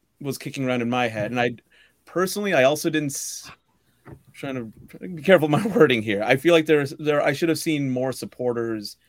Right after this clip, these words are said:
backing that message, and I didn't. So I thought, "Screw it." That's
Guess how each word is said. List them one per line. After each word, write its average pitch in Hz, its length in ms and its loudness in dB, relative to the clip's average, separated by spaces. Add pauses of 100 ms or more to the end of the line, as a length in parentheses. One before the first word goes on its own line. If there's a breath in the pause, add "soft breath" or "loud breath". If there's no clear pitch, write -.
(340)
backing 107 360 -2
that 151 160 4
message, 156 400 0
and 123 80 -2
I 107 100 -2 (180)
didn't. 151 420 0
So 135 260 4
I 120 140 6
thought, 120 300 0 (640)
"Screw 160 460 -2
it." 101 240 0
That's 113 400 -4